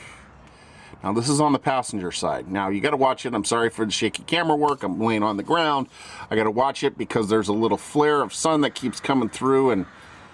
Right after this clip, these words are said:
washing me out there. So, anyways, here's one elbow for one tube. Here's the elbow for the other tube.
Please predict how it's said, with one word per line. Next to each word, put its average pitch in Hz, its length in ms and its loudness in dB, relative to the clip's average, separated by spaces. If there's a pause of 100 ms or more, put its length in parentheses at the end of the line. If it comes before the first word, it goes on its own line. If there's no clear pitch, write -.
(240)
washing 127 420 0
me 113 100 2
out 139 280 0
there. 131 300 2
So, 117 400 0 (580)
anyways, 190 680 2
here's 180 480 0
one 165 240 2
elbow 165 500 2
for 139 200 -2
one 160 180 2
tube. 170 420 0
Here's 143 280 2
the 131 80 4
elbow 131 320 2
for 120 200 -2
the 110 140 4
other 151 180 2
tube. 139 480 2